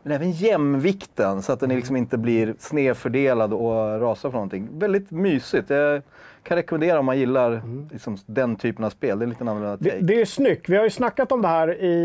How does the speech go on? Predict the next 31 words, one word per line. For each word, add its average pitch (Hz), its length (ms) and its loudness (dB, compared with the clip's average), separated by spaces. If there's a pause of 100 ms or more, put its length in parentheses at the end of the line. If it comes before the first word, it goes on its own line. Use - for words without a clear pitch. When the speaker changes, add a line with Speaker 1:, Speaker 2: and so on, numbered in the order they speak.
(300)
Speaker 2:
i 165 340 0
Frags 160 280 -2
om 160 60 -2
fredag. 160 340 2
Jag 170 120 0
minns 240 380 2
inte 202 200 0
när 180 80 4
det 180 60 4
var, 180 280 2
men 175 180 -2
har 180 200 2
det 180 60 2
blivit, 180 480 2
har 202 80 2
det 190 60 4
gått 180 220 2
ur 180 180 4
early 180 360 2
access - 640 -2
nu 147 380 2 (220)
i - 120 -2
ett 165 260 2
punkt 170 200 -2
noll 208 180 4
eller 175 140 4
är 170 40 2
det 165 60 -2
fortfarande? 208 840 0 (680)
Minns 196 260 0
du? 220 220 4